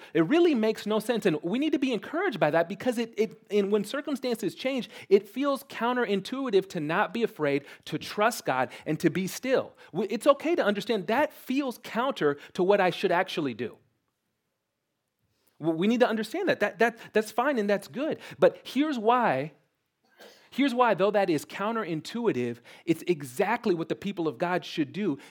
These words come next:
because the people of God are different because we've seen the action and character of God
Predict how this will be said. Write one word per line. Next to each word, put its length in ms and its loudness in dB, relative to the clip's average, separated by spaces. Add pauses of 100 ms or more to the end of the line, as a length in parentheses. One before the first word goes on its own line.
because 240 -2
the 120 -2
people 340 -6
of 100 -6
God 240 -2
are 180 -2
different 760 -6 (260)
because 360 -4
we've 220 -6
seen 720 -4 (220)
the 240 -8
action 640 -6
and 180 -6
character 680 0 (200)
of 240 -4
God 480 0